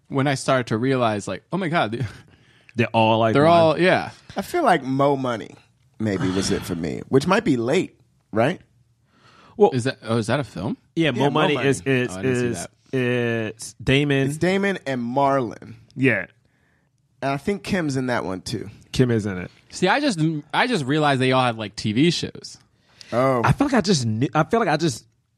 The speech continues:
Speaker 2: when
Speaker 1: Yeah,
Speaker 2: I was,
Speaker 1: I mean, like,
Speaker 2: I just knew.
Speaker 1: yeah, because they were, they were already there. Like,
Speaker 2: Yeah,
Speaker 1: when we
Speaker 2: right.
Speaker 1: were,
Speaker 2: Yeah.
Speaker 1: wa-, <laughs> when we started watching television, they were a dynasty.
Speaker 2: And if you were
Speaker 1: Right.
Speaker 2: like,
Speaker 1: Living Color
Speaker 2: yeah.
Speaker 1: was on.
Speaker 2: Yeah.
Speaker 1: I mean, Living Color was the, the premiere.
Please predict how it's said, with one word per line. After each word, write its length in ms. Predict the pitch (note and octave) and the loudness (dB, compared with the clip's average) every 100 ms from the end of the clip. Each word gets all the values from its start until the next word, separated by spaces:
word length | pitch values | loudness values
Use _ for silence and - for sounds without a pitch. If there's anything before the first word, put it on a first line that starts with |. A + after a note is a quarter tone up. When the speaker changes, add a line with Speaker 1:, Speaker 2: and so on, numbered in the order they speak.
| _ - | _ -4
Speaker 2:
when 200 | C3+ G3+ | 0 2
Speaker 1:
Yeah, 140 | G3+ | 2
Speaker 2:
I 80 | E3+ | 2
was, 200 | - B3 | 2 2
Speaker 1:
I 40 | |
mean, 100 | B3 | 2
like, 120 | A#3 | 2
Speaker 2:
I 20 | F3+ | 2
just 180 | D#3 C3 | 0 0
knew. 220 | C3 D3 | 0 2
Speaker 1:
yeah, 200 | D#3 - | 2 2
because 300 | - F#3 D3 | 2 0 0
they 100 | F3+ | 2
were, 180 | F3 D3+ | 2 2
they 140 | D3 D#3+ | 0 2
were 120 | D3+ | 4
already 240 | C#3+ C3+ A#2+ | 2 0 -2
there. 360 | A#2 G#2 E2+ | -2 -2 -4
Like, 140 | B2+ D#3 | 0 2
Speaker 2:
Yeah, 80 | C#3+ | 2
Speaker 1:
when 140 | D3+ | 2
we 100 | D#3+ | 2
Speaker 2:
right. 400 | D3+ C#3+ C3 - | 2 2 0 -6
Speaker 1:
were, 80 | D3 - B2+ | -10 -10 -2
Speaker 2:
Yeah. 260 | C#3 A2 | 0 2
Speaker 1:
wa-, 220 | D3+ D#3 | 0 0
<laughs> 0 | |
when 120 | D3 F#3 | 2 2
we 60 | - | 0
started 280 | D#3 D3+ C#3+ | 0 0 0
watching 240 | C3+ A#2+ | 0 -2
television, 300 | C3 A#2+ A2 | -2 -2 0
they 120 | A#2+ | 0
were 200 | A#2 A2+ C3+ | 2 0 -4
a 80 | |
dynasty. 600 | A2+ A#2 A2 G#2+ - F#2+ | -2 -2 -2 -6 -12 -4
Speaker 2:
And 200 | D#3 A3+ C#4+ | 0 2 2
if 80 | |
you 80 | C4+ | 2
were 60 | A#3 | 4
Speaker 1:
Right. 80 | G#3+ | 4
Speaker 2:
like, 160 | G3 | 4
Speaker 1:
Living 240 | D#3+ E3 D3+ | 4 4 2
Color 240 | D3 C#3+ | 2 4
Speaker 2:
yeah. 80 | C#3 | 4
Speaker 1:
was 160 | C3+ | 2
on. 540 | B2 A#2 A2+ A2 A2 A2+ _ _ _ | 2 4 4 2 -2 -8 _ _ _
Speaker 2:
Yeah. 280 | A#2+ C3 A#2+ | 0 2 2
Speaker 1:
I 60 | C3 | 2
mean, 160 | C3 C#3 | 0 2
Living 180 | D#3+ | 0
Color 280 | D#3 C#3+ B2+ | 2 2 2
was 180 | A#2+ G#2+ G#2+ | 0 -2 -6
the, 180 | G#2 - _ _ _ | -10 -12 _ _ _
the 120 | B2+ | -4
premiere. 840 | A#2+ A#2+ A2 C3+ D#3 B2 G#2+ A#2 | -2 -2 0 2 2 2 0 -6